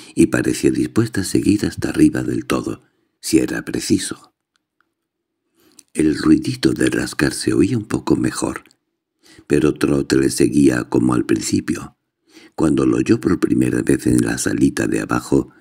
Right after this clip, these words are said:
sin tener la menor idea de lo que podía ser. En el tercer y último piso había dos puertas.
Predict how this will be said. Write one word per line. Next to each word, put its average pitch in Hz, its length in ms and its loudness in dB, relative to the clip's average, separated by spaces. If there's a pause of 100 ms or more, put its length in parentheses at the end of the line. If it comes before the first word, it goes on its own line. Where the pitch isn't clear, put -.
(340)
sin - 280 0
tener 135 340 -2
la 117 120 0
menor 65 420 -2
idea 57 400 -4
de 58 140 -2
lo 57 180 -2
que 62 120 0
podía - 460 -2
ser. - 520 -6 (2000)
En 78 180 2
el 73 140 2
tercer 71 400 2
y 69 60 4
último 65 420 2
piso - 300 2
había 71 440 2
dos 57 300 -6
puertas. - 600 -6